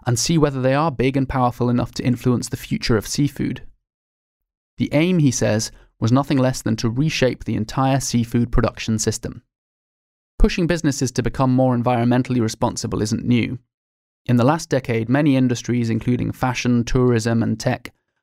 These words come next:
have become more aware of their carbon footprints and begun to reevaluate how they operate. In the knowledge that the health of the oceans is at stake,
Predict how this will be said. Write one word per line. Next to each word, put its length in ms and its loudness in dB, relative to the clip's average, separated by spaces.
have 100 -2
become 260 2
more 300 4
aware 300 2
of 80 -2
their 140 -4
carbon 360 -2
footprints 580 -4
and 80 4
begun 160 4
to 120 -4
reevaluate 680 0
how 140 0
they 120 2
operate. 560 0
In 100 4
the 60 6
knowledge 400 2
that 120 -10
the 80 -2
health 260 -2
of 80 -6
the 120 0
oceans 360 0
is 160 -4
at 100 -8
stake, 400 -2